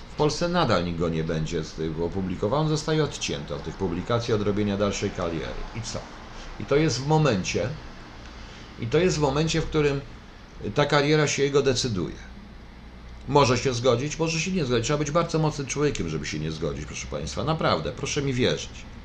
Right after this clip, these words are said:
I się zgodzi. I wpada. Jeszcze na początku mówi, „Ale ja wam nic nie podpiszę”. Nie, nie, nie, no co ty, stary, nie będziesz przecież, przecież ty nie będziesz szpiegował. My chcemy tylko informacji oficjalnych, takich, które ty wiesz, które nam pomogą, bo wiesz, my działamy dla dobra twojego kraju też, bo widzisz, jak jest.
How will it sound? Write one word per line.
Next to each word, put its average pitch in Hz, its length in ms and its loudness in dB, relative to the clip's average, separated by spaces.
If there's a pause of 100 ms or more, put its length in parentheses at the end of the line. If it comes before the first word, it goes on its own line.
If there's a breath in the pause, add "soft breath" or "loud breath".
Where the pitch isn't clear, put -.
(640 loud breath)
I 208 60 2
się 214 160 6
zgodzi. 196 380 6 (360)
I 165 80 -2
wpada. 131 400 2 (100)
Jeszcze 117 280 2
na 139 120 4
początku 135 360 2
mówi, 135 120 2
„Ale 127 160 4
ja 139 120 2
wam 127 180 2
nic 131 160 -2
nie 120 80 4
podpiszę”. 123 520 0
Nie, 120 180 2
nie, 139 200 0
nie, 104 260 2
no 85 140 -2
co 170 300 4
ty, - 160 -4
stary, 107 460 4
nie 95 140 0
będziesz 202 420 2
przecież, 82 300 -4
przecież 101 220 0
ty 127 100 -2
nie 120 120 0
będziesz 117 200 2
szpiegował. 110 440 4 (300 loud breath)
My 107 100 8
chcemy 113 180 6
tylko 113 240 6
informacji 113 540 6
oficjalnych, 156 800 2
takich, 104 340 0
które 98 340 2
ty 113 180 -2
wiesz, 208 380 2
które 92 240 2
nam 104 160 4
pomogą, 151 480 6
bo 107 140 6
wiesz, 127 220 4
my 107 100 6
działamy 110 420 6
dla 107 180 4
dobra 98 300 4
twojego 104 400 4
kraju 110 320 4
też, 202 280 2
bo 139 140 6
widzisz, 156 300 2
jak 92 220 2
jest. - 280 -4